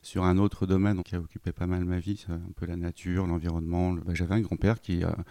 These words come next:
qui passait ses journées et même, euh, ses soirées dans son potager. Et en fait, c'était un peu un havre de paix pour moi quand j'allais le voir.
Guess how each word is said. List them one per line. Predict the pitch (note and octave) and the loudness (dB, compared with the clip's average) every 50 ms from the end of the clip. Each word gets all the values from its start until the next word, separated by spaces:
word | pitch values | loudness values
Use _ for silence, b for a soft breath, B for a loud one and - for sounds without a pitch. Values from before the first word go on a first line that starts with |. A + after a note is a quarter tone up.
| B B B B | B B B B
qui | - - | -18 -8
passait | - D#2+ D#2 - - G2+ | -6 -6 -4 -2 -4 -4
ses | - - - E2 | -4 -2 -4 -4
journées | D#2+ D#2+ F2 F2+ F2 F2+ G2 A2+ F#2+ E2 | -2 -2 0 0 2 2 2 0 0 0
et | |
même, | E2+ F2 F2+ F2+ F2+ F2 | -2 -2 -2 -2 -2 -4
euh, | E2+ F2+ - - - | -6 -6 -8 -10 -10
ses | - - F#2 | -10 -12 -12
soirées | - - - F#2 E2+ F#2 G2 | -12 -6 -6 -4 -4 -4 -4
dans | G2 F2+ D#2+ | -6 -6 -8
son | - - E2+ E2 E2 | -8 -8 -8 -8 -6
potager. | D#2+ - F#2+ - - E2 D#2+ E2+ - - B B B B B B B B B B | -4 -4 -6 -4 -4 -4 -4 -4 -6 -8 B B B B B B B B B B
Et | - F#2 | -2 0
en | F2 E2 | 0 0
fait, | D2+ - G2 A2 - | 0 0 0 0 0
c'était | - - - - F#2 | -2 -10 -6 -2 -2
un | F2+ F2 E2+ | 0 0 -2
peu | - - G#2 | -2 -4 -4
un | G2+ F2+ F2+ F2+ | -2 -2 -2 -2
havre | G2 G#2 F2 E2+ F2+ F2 | -2 -4 -4 -4 -6 -4
de | E2+ F2 F2 D#2+ - | -4 -4 -6 -6 -4
paix | - G2+ G#2+ | -2 -2 -2
pour | - - - F2 | -2 -4 -6 -6
moi | E2 E2+ F2+ G#2 A#2 | -4 -2 -2 -4 -4
quand | - - - - - E2 | -6 -10 -16 -12 -10 -10
j'allais | D#2+ D#2 E2+ E2+ E2 | -8 -6 -6 -4 -4
le | D#2 D#2 | -6 -6
voir. | D#2 F2 G2+ | -6 -6 -6